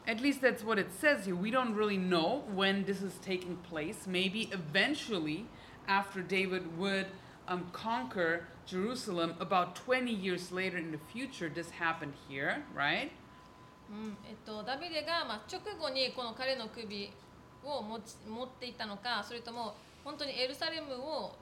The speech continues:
Speaker 2: 統治して征服した時に起きたことなのかは分かりません。
Speaker 1: Because at this point here, Jerusalem was not con-, conquered by Israel, right?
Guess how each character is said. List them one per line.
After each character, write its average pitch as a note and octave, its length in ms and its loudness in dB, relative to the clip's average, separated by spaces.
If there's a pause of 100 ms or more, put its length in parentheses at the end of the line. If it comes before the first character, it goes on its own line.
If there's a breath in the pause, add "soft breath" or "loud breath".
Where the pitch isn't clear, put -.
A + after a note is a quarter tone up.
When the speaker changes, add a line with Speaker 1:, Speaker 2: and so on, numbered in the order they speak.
Speaker 2:
統 D#4 160 -4
治 D4 160 -10
し - 80 -10
て G3+ 180 -6
征 C#4+ 240 -2
服 D4 180 -10
し - 60 -12
た D4+ 80 -10
時 E4 320 -10
に D#4+ 340 -4 (920)
起 A#3 60 -8
き - 100 -16
た A3 100 -6
こ A3+ 80 -8
と B3 100 -12
な A3 120 -6
の G#3 80 -6
か C4+ 120 -6
は G#3 200 -2
分 G3+ 60 -12
か G3+ 80 -6
り F#3 100 -10
ま F3+ 120 -14
せ - 120 -18
ん。 - 40 -20 (180)
Speaker 1:
Because C#4 220 8
at B3+ 100 10
this C4+ 200 0 (120)
point C#4 320 4
here, E3+ 340 6 (480)
Jerusalem F#3+ 560 -2
was D#3 220 0
not D#3 300 2 (400)
con-, D3+ 320 -6 (100)
conquered F3+ 460 0
by C3+ 180 2
Israel, D#3 380 -4 (120)
right? C#3 220 -4